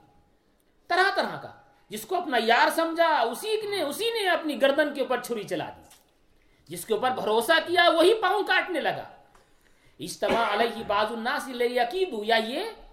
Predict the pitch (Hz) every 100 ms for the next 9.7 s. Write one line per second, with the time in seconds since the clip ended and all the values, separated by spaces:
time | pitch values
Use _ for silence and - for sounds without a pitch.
0 | _ _ _ - 170 202 277 247 - 233
1 | - 262 294 277 277 247 - 208 202 185
2 | 208 220 196 - 160 156 190 196 180 190
3 | 190 - 160 160 160 156 151 - 170 180
4 | 175 240 226 196 180 165 151 143 127 123
5 | 175 185 185 175 175 - - 143 117 -
6 | 98 - _ _ _ _ _ _ _ _
7 | - 311 233 226 220 214 196 185 160 160
8 | - 139 - - _ _ - _ _ -
9 | 240 220 185 208 196 -